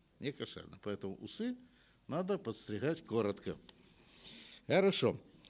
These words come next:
Итак, есть много интересных вещей, и даже евреи часто страдали из-за этого. Например, император Адриан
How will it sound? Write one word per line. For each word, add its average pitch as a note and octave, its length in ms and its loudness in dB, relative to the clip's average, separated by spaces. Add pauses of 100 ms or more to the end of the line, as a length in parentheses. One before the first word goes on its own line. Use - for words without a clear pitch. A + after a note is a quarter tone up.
(140)
Итак, C3+ 320 8 (880)
есть C#3+ 320 6
много B2 340 8
интересных G#2 640 2
вещей, E3 540 2
и D#3 240 2
даже C#3+ 320 6
евреи C#3+ 480 6
часто C#3 360 2
страдали C3 520 4
из-за A2 200 4
этого. G#2+ 220 4
Например, G#2+ 540 2
император A2 540 2
Адриан D#3+ 440 4